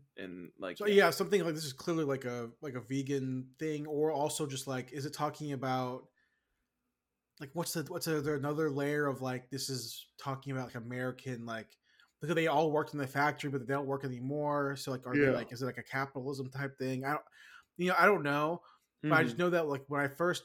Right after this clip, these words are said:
Speaker 2: movie started, and we get to the hippie, hippie-ish characters, 'cause they're,
Speaker 1: Yeah.
Speaker 2: like, hippie lights, you know, 'cause it's not hippie
Speaker 1: They're ve-,
Speaker 2: fully,
Speaker 1: they're
Speaker 2: but they're
Speaker 1: definitely
Speaker 2: kind
Speaker 1: hippie
Speaker 2: of.
Speaker 1: light, yeah.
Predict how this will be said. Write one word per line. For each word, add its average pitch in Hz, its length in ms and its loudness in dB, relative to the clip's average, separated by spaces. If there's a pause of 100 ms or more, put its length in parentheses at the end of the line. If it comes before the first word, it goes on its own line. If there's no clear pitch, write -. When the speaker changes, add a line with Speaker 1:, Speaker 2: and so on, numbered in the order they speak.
(160)
Speaker 2:
movie 156 320 -2
started, 147 720 -2 (1080)
and 131 320 -4 (260)
we 147 120 -2
get 165 280 0
to 156 120 -4
the 135 460 0 (260)
hippie, 156 560 -4 (100)
hippie-ish 156 680 -2
characters, 160 640 2
'cause 131 240 -6
they're, 135 160 4
Speaker 1:
Yeah. 104 100 0
Speaker 2:
like, 80 60 -4 (100)
hippie 139 120 -4
lights, 131 460 -2
you 127 80 -10
know, 123 160 -4
'cause 120 180 -10
it's - 100 -14
not 123 180 -2
hippie 131 280 -4
Speaker 1:
They're 226 100 8
ve-, - 20 0
Speaker 2:
fully, - 0 -
Speaker 1:
they're 233 140 10
Speaker 2:
but - 80 6
they're 226 100 8
Speaker 1:
definitely 220 280 2
Speaker 2:
kind 151 160 2
Speaker 1:
hippie 131 80 2
Speaker 2:
of. 113 40 2
Speaker 1:
light, 107 280 2
yeah. 95 280 -4